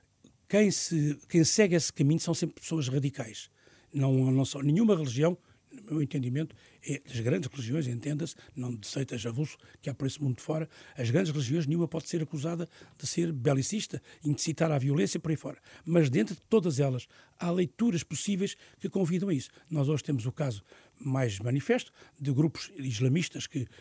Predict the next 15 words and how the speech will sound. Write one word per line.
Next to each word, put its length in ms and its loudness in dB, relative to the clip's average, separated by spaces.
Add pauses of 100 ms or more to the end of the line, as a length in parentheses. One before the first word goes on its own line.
(140)
eh, 280 -6 (340)
tomam 300 6
essa 180 -2
doutrina 380 -2
como 200 -4
boa 320 0 (280)
e 100 -20
que 80 -20
causam 300 0
a 20 0
perturbação 500 -8
que 140 -20
causam, 320 -6 (400)
em 80 -10
que 140 -14